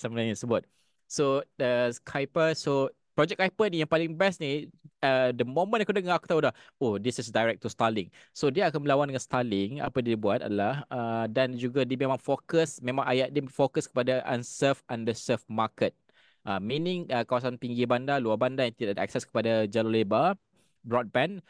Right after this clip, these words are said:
akan dipenuhi dan diisi dengan, uh, khidmat oleh Kuiper. Uh, selain daripada Starlink lah. Uh, dan juga mereka ke-,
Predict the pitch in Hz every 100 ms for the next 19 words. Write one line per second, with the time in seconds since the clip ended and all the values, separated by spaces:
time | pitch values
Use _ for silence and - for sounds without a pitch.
0 | _ 143 135 - 170 175 117 135 - 135
1 | 135 147 147 143 120 120 120 - 135 123
2 | 117 113 - 117 107 104 101 120 135 131
3 | 127 - 113 - 110 107 - 98 76 _
4 | - 107 101 - 107 104 110 - 110 107
5 | 113 107 - - _ - 120 113 113 113
6 | 113 110 123 123 120 127 135 127 123 123
7 | 123 - 143 135